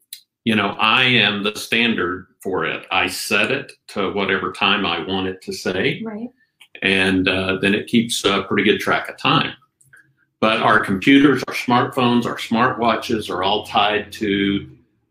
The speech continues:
Speaker 1: uh, the same clock. And that clock is in Boulder, Colorado. It's, uh, called the N I S T clock, which
Speaker 2: This
Speaker 1: is
Speaker 2: is
Speaker 1: the
Speaker 2: real.
Speaker 1: Yeah, which is the National Institute of Science and Technology.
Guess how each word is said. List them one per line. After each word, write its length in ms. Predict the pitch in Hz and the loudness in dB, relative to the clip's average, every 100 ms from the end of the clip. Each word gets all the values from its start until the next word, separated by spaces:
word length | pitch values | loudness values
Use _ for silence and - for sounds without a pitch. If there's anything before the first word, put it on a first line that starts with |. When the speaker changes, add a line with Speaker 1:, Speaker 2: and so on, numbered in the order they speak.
| 101 | -2
Speaker 1:
uh, 240 | 101 98 | 0 0
the 100 | 95 | -2
same 440 | 95 - 113 104 - | -4 0 0 -2 -6
clock. 460 | - 135 123 - - - _ _ _ - | -6 -2 -2 -2 -10 -20 _ _ _ -6
And 340 | 101 92 95 95 | -2 0 0 -2
that 220 | 113 - | -4 -4
clock 360 | - 127 123 110 | 0 0 0 -2
is 120 | 95 | -4
in 120 | 90 | -2
Boulder, 340 | 98 101 104 95 | 0 2 0 -2
Colorado. 880 | 90 90 80 90 117 127 143 - - | -4 -4 -2 0 2 0 -2 -6 -8
It's, 360 | 87 - - | -8 -8 -8
uh, 240 | 87 90 85 - | -6 -4 -4 -4
called 220 | 92 92 | -4 -2
the 240 | 95 - - | -4 -4 -8
N 140 | 110 107 | -6 -2
I 240 | 101 101 | 2 2
S 300 | 101 - - | 0 -2 -8
T 320 | - 120 127 | -2 0 0
clock, 400 | - 135 143 - - - | -2 -2 -2 -2 -8 -6
which 180 | - - | -6 -4
Speaker 2:
This 80 | 247 | 0
Speaker 1:
is 100 | 233 | 0
Speaker 2:
is 60 | 202 | 2
Speaker 1:
the 40 | |
Speaker 2:
real. 520 | 254 247 220 190 190 - | 4 4 2 0 -6 2
Speaker 1:
Yeah, 240 | - - - - - - | 2 2 -8 -20 -8 2
which 180 | 117 127 | 4 6
is 240 | 113 101 | 4 4
the 440 | 113 107 104 104 104 | 2 4 4 4 4
National 460 | 110 117 123 123 | 2 2 0 0
Institute 640 | 113 117 - 127 127 127 127 | 0 -2 -8 -6 0 0 0
of 120 | - | -4
Science 500 | 110 104 120 123 107 | 0 2 0 -2 -8
and 160 | 92 | -10
Technology. 840 | - - - 87 110 127 165 190 | -8 -10 -6 -4 -4 -4 -4 -6